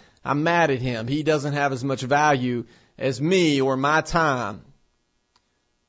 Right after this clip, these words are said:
In a little bit, I'm gonna talk about the Olympics and, and how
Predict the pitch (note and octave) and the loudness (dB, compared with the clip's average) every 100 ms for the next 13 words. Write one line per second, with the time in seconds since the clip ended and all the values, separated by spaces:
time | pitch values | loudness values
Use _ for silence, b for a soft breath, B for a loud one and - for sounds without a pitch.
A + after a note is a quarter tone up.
0 | _ _ _ _ _ _ _ D#3+ D#3+ F#3+ | _ _ _ _ _ _ _ 0 4 6
1 | F#3 D#3+ D#3+ D#3 D3+ E3 E3 D#3 D3+ D#3 | 8 8 6 4 2 6 6 6 4 4
2 | D3 D#3 G3+ A2+ G2 - C3+ A#2+ C#3 D3 | 4 4 2 -2 -6 -6 -6 -4 0 4
3 | D3 C#3 | 6 6